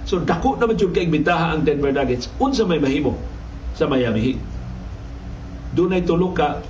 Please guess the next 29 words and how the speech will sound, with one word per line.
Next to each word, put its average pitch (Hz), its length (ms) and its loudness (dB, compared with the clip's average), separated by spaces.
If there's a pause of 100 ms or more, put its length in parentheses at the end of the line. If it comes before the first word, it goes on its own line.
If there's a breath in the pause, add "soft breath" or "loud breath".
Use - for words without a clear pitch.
(100)
importante 165 640 2
nga 131 80 2
leksyon 165 480 0
sa 156 80 0
kasaysayan 127 720 2 (160)
para 143 240 2
sa 139 160 0
Miami 120 400 2
Heat. - 220 0 (1500)
Sa 160 280 2
twenty 226 400 2
oh 185 160 2
six 180 240 0
finals - 800 -2 (160)
sa - 160 -4
N 135 160 2
B 127 160 2
A, 139 120 2 (680)
ang 139 120 2
Miami 202 560 2
napildi 180 800 2
sa 165 240 0
unang 165 320 2
duha 147 240 2
nila 160 200 2
kadua 143 440 2
sa 143 160 0
Dallas 127 480 0
Mavericks. - 720 -4